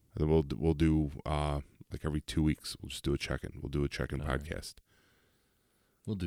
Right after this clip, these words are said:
Speaker 1: We'll
Speaker 2: that.
Speaker 1: do a side-by-side photo. I mean, it's not like we're both Ken dolls, too. We'll do a side-by-side before and after. We'll see how
Speaker 2: It's
Speaker 1: it
Speaker 2: been a
Speaker 1: goes.
Speaker 2: while since I did those.
Speaker 1: Yeah. It's a, like, the Goggins Challenge was a mental cleanse for me. It was a mental challenge. That's all it was.
Speaker 2: Yeah.
Speaker 1: Anybody can go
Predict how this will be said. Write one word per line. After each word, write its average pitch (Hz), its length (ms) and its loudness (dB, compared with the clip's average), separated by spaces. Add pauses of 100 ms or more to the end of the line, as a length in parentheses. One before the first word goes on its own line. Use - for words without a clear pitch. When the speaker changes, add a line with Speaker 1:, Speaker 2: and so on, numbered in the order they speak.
Speaker 1:
We'll - 0 - (100)
Speaker 2:
that. 78 40 0
Speaker 1:
do 82 80 8
a 76 60 6
side-by-side 78 600 6
photo. 73 380 4 (100)
I 82 40 0
mean, 82 120 6
it's 73 220 -2
not 78 220 -4 (180)
like 78 140 -2
we're 80 100 0
both 73 240 0
Ken 82 180 2
dolls, 69 380 -4
too. 69 260 0 (760)
We'll 80 120 8
do 82 120 10
a 76 40 6
side-by-side 80 680 6 (280)
before 76 300 4
and 80 100 6
after. 95 320 0 (640)
We'll 82 120 0
see - 160 0
how 71 60 4
Speaker 2:
It's 73 80 6
Speaker 1:
it 76 40 0
Speaker 2:
been - 80 6
a 98 60 12
Speaker 1:
goes. 87 80 8
Speaker 2:
while 80 100 4
since 80 220 -2
I 76 60 2
did 71 200 -2
those. 78 320 -2 (420)
Speaker 1:
Yeah. 131 140 6 (240)
It's 92 160 6
a, 120 220 10 (100)
like, 120 220 8
the 120 140 0
Goggins 120 420 10
Challenge 104 340 4
was 76 100 4
a 82 40 4
mental 87 280 6
cleanse - 440 2
for - 160 -2
me. 64 180 -6 (100)
It - 80 -4
was 76 80 4
a 73 60 2
mental 78 260 2
challenge. - 560 0
That's - 180 0
all 76 280 4
it 62 60 4
was. 62 340 0 (140)
Speaker 2:
Yeah. 78 220 -2 (300)
Speaker 1:
Anybody 117 320 12
can 80 140 2
go 69 80 2